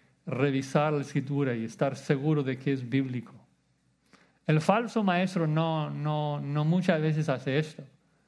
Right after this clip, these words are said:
Si te deja ir a un versículo, luego no te deja leer el contexto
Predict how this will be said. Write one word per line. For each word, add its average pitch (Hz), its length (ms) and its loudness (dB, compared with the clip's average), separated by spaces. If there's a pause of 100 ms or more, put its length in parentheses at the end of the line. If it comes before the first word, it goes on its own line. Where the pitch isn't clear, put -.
(600)
Si 165 200 2
te 160 200 4
deja 202 400 2
ir 190 220 4
a 175 100 2
un 175 340 -2
versículo, 170 640 2
luego 160 300 2
no 160 200 -2
te 156 260 2
deja 156 540 0
leer 139 280 0
el 139 100 -4
contexto 143 640 -2